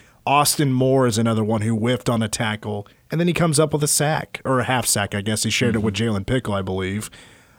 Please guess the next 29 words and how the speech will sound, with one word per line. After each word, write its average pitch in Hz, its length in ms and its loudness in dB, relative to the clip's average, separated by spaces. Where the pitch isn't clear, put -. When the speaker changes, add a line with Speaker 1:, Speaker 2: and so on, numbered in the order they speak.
Speaker 1:
But, 120 300 2
uh, 117 160 2
and 170 100 2
I 214 100 8
will 214 160 8
say 190 160 4
this, 151 180 4
just - 220 4
to 190 80 4
be 147 120 4
honest, 123 560 0
in 160 120 4
a 147 60 4
game 175 220 4
like 175 180 4
that, 151 200 4
sometimes 147 400 2
you 139 60 6
also 139 180 4
need 143 120 2
to 127 60 0
be 127 100 4
a 131 60 6
little 127 180 4
bit 131 140 2
lucky. 123 400 0
And 131 160 2
Oklahoma 135 480 2
would, 131 300 2